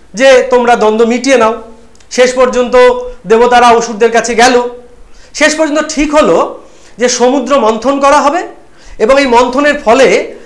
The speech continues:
যে অমৃত উঠবে তা যে পান করবে সে, আহ, মানে চিরদিনের জন্য বেঁচে থাকবে। এই তত্ত্ব অনুযায়ী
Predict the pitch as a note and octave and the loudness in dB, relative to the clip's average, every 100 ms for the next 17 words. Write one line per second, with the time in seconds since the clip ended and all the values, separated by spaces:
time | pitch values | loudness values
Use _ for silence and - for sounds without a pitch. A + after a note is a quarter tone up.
0 | - E3+ A#3+ - A3 B3+ D#4+ D#4+ C#4 F#3+ | -14 -2 0 2 0 0 2 2 0 -2
1 | E3+ G#3+ - - - - B3 B3+ B3 - | -4 -4 -6 -20 -12 0 2 4 2 -2
2 | - - - - D3+ C4 C#4 A#3+ C#4+ D4+ | -12 -16 -16 -14 -4 -2 2 2 2 2
3 | D#4 A3 E3+ C#4+ - - - - A#3+ A#3 | 0 2 0 -2 -6 -18 -14 0 2 4
4 | A3 - - - - - F#3+ F3 F3 F3+ | 0 -6 -18 -20 -20 -14 -6 -4 -4 -6
5 | - - - _ _ _ - C4+ B3+ A#3+ | -12 -20 -20 _ _ _ -8 0 0 0
6 | A#3+ D4 C#4+ C4 B3+ G3 A#3+ D4+ G3+ E3+ | -4 -2 -2 0 -2 0 -2 -2 -2 -4
7 | D3+ B2+ C3 - - _ - - - - | -12 -14 -20 -20 -20 _ -20 -20 -20 -20
8 | - - - - - A3 A#3 A3+ A#3 A3+ | -20 -20 -20 -10 -2 2 2 0 0 -2
9 | B3 B3 A#3+ D4+ | 0 0 0 -2